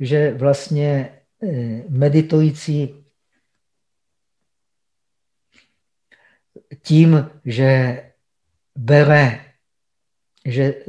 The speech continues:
si vě-, vědom toho, jak se vědomí přetváří na základě objektu, které bere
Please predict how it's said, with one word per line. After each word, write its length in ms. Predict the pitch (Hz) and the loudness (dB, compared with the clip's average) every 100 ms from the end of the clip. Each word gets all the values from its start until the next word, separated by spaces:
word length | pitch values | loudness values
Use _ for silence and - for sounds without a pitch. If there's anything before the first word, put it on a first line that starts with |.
| - | -16
si 240 | 143 - 139 | -16 -8 -6
vě-, 260 | 123 139 | -2 -2
vědom 500 | 123 135 143 147 147 | 0 2 4 4 0
toho, 520 | 139 139 123 135 151 - - - | 0 -2 0 0 -2 -6 -20 -8
jak 280 | 123 139 - | 0 0 0
se 180 | - 139 | -2 -2
vědomí 680 | 131 135 131 135 147 151 147 | -2 -2 0 2 2 0 -2
přetváří 1300 | - - 147 151 151 151 143 147 151 180 185 - _ _ _ _ _ _ _ _ _ _ _ _ _ - | -4 -4 -2 2 4 4 2 0 0 0 -2 -10 _ _ _ _ _ _ _ _ _ _ _ _ _ -2
na 160 | 135 | 0
základě 560 | 135 139 143 151 151 151 | 4 2 2 0 2 0
objektu, 760 | 135 123 143 143 - 156 160 - _ | -2 0 0 0 -4 -2 -2 -6 _
které 400 | - 143 147 135 | -6 -2 2 2
bere 600 | 113 120 127 143 165 - | 2 -4 0 0 0 -6